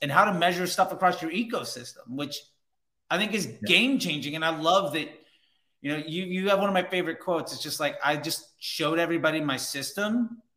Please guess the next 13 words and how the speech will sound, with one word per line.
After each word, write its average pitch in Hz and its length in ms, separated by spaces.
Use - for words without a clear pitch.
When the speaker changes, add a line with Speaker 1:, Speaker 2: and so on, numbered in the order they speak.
Speaker 1:
like, 151 160
my 147 100
documentation, 151 1160
and, 147 300
and 139 360
I 131 80
just 127 180
started 139 280
landing 127 280
clients." 135 280
It's - 100
funny, 208 280
Kelvin 202 600